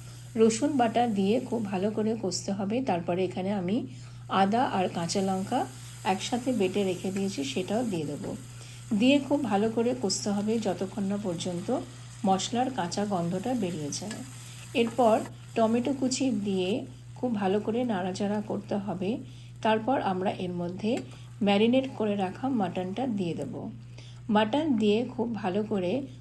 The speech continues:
মশলার সাথে আমাদের প্রথমে মিশিয়ে নিতে হবে। মেশানো হয়ে গেলে তারপরে আমরা মাঝারি আঁচে খুব ভালো করে এই মাটনটাকে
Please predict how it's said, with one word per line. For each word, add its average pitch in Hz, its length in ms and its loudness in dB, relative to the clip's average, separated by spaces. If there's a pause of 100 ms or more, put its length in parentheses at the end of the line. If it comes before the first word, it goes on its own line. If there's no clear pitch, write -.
(140)
মশলার 226 460 2
সাথে 175 320 -2
আমাদের 185 360 0
প্রথমে 202 500 0
মিশিয়ে 208 400 0
নিতে 180 220 -4
হবে। 180 320 -4 (640)
মেশানো 262 540 4
হয়ে 214 280 4
গেলে 202 280 2
তারপরে 202 420 0 (100)
আমরা 175 300 0 (500)
মাঝারি 202 500 4
আঁচে 175 260 0 (120)
খুব 226 240 -2
ভালো 196 280 -2
করে 196 260 0 (520)
এই 190 100 2
মাটনটাকে 220 680 2